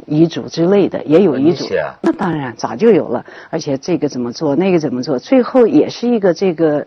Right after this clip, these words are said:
Speaker 1: 什么时候拔管子的问题。其实，呃，遇到这种情况的人还是会有的，还是不少。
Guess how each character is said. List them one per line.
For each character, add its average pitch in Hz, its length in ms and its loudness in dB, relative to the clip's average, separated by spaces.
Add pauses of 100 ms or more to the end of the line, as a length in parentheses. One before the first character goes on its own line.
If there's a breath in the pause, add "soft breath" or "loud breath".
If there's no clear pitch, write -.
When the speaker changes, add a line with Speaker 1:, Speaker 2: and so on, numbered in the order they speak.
(120)
Speaker 1:
什 - 180 -12
么 220 100 2
时 220 120 -6
候 190 120 -2
拔 180 220 -6
管 175 240 -2
子 170 80 -4
的 156 100 -6
问 120 220 -6
题。 - 240 -16 (420 loud breath)
其 269 300 0
实， 185 580 -2 (180)
呃， 147 180 -14
遇 247 180 4
到 196 160 0
这 226 160 4
种 165 160 2
情 165 240 -6
况 190 180 -4
的 151 120 0
人 139 200 -6
还 - 160 -10
是 208 140 -6
会 233 220 -2
有 - 220 -8
的， - 260 -12
还 - 180 -12
是 226 100 -4
不 220 140 -2
少。 - 380 -8